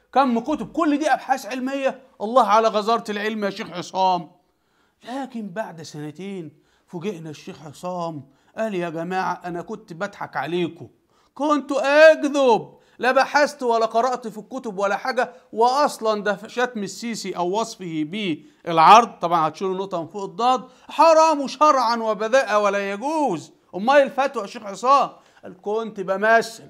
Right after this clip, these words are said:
كده وكده". وكتب مقالًا على موقع عربي واحد وعشرين، سماه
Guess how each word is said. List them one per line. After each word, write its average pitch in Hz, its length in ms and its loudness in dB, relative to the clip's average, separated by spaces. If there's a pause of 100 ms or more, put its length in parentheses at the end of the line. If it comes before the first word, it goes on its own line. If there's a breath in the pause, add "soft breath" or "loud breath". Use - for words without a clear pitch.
(120)
كده 247 360 4
وكده". 214 600 2 (140)
وكتب 262 460 0
مقالًا 208 760 4
على 175 260 4
موقع 202 360 4
عربي 165 360 6
واحد 160 340 0
وعشرين، 202 720 -8 (200 soft breath)
سماه 214 720 -2